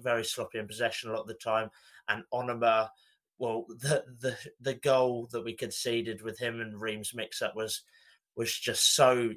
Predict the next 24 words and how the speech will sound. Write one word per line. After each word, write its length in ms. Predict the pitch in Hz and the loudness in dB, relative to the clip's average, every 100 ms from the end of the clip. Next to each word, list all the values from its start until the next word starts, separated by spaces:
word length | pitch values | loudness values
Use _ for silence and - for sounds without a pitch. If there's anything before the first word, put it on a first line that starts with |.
| - | 0
stupid, 800 | - - - 127 117 - 110 110 | 2 2 2 -2 -2 -4 -4 0
and 80 | |
I 120 | 113 110 | -2 -2
can't 240 | - 117 107 | -2 -2 -2
believe 420 | 110 113 110 104 | -4 -2 -4 -4
we 80 | 104 | -6
conceded 560 | 120 - 131 131 123 | -6 -2 0 0 0
from 200 | - 117 113 | -4 -4 2
that. 200 | 113 - - - - _ - | 2 0 -12 -20 -20 _ 4
But 300 | 139 139 - _ _ _ _ | 6 4 -2 _ _ _ _
it 160 | 160 175 | 2 4
was, 340 | 202 214 - - | 6 6 4 4
it 160 | 180 | 4
was 180 | 196 196 | 6 6
strange 500 | - - 156 151 131 | 4 4 4 4 2
making 260 | 143 135 131 | 2 2 2
those 180 | 127 - | 0 4
changes, 440 | 139 135 123 127 | 2 2 0 0
especially 560 | - 156 143 151 139 131 | 2 2 2 0 0 2
when 120 | 131 | 0
we've 160 | 127 | 0
now 300 | 131 131 131 | 0 4 4
got 260 | 123 127 - | 4 0 0
an 140 | 120 | -4